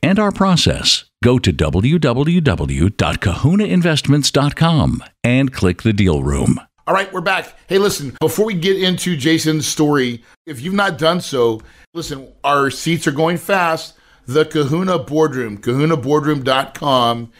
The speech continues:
Speaker 2: If you are looking to grow your real estate, if you want to learn to raise m-, private money really cheap and do it in a way that I think will change your life, you need to go to my event. My, it's a three-day event,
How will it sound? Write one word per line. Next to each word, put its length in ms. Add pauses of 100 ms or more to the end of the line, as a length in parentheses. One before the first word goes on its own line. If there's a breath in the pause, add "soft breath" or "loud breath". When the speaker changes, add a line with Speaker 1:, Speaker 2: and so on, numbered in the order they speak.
(280 soft breath)
Speaker 2:
If 200
you 220
are 120
looking 360
to 140
grow 440
your 200
real 260
estate, 200
if 120
you 80
want 100
to 60
learn 340 (300 soft breath)
to 120
raise 360
m-, 320
private 420
money 300
really 360
cheap 460 (300 soft breath)
and 100
do 160
it 220
in 220
a 40
way 200
that 120
I 80
think 220
will 100
change 420
your 180
life, 540 (160 loud breath)
you 200
need 360
to 100
go 340
to 360
my 260
event. 420
My, 200
it's 320
a 60
three-day 300
event, 380